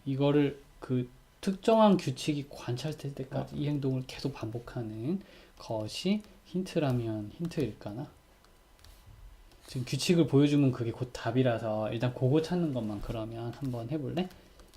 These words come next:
Speaker 1: 일단 A를 곱하면서 한번 어떤, 어떤 행-, 걸 해봐봐. 음.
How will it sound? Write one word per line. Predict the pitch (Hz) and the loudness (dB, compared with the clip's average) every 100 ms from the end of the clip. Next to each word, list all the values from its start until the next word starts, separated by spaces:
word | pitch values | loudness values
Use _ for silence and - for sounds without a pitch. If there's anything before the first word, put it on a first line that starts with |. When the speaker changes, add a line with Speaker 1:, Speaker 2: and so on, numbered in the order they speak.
| - | -20
Speaker 1:
일단 | - 127 139 | -12 -10 -6
A를 | 120 120 123 | -4 -2 -4
곱하면서 | 127 127 135 123 113 139 | -6 -4 -2 -2 -2 -4
한번 | 117 151 175 127 | -4 -4 -4 -6
어떤, | - - 120 117 113 123 131 - - | -12 -10 -8 -6 -8 -8 -12 -14 -12
어떤 | 131 135 139 | -2 2 2
행-, | 160 | 2
걸 | 135 117 | 0 0
해봐봐. | 156 170 104 - - - - | 0 0 -2 -10 -20 -14 -10
음. | 98 | -10